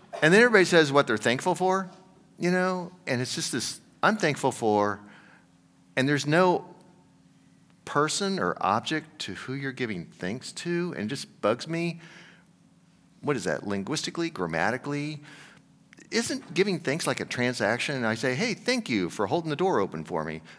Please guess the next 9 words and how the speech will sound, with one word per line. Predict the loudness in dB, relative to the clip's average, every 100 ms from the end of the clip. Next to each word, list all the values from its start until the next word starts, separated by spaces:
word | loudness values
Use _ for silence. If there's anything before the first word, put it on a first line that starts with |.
| -2
as | 0
opposed | 2 0 2
to, | 0 2
"I | 0
just | 0 -6
give | -6 -8 -10
thanks | -8 -8 -8 -12 -12 -12 -14 -18 -20 -20 -20 _ _ -20 _
to | -10 -8 -8 -10 -14 -16 -18 -20 -20 _ _ _ _ -6
nothing." | -4 -4 -8 -10